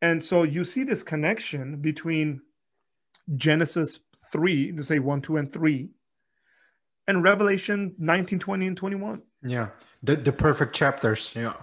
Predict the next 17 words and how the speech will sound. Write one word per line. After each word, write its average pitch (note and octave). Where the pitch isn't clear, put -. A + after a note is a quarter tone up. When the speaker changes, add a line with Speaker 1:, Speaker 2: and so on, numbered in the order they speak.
Speaker 2:
yeah, A#2
yeah. A2
Speaker 1:
Yeah, C#4
and, F#3
and, F#3+
and F#3
so G3+
w-, F3
what G3
do D4
you C#4
see B3+
in A3+
the G3
book F#3+
of E3+
Revelation D#3+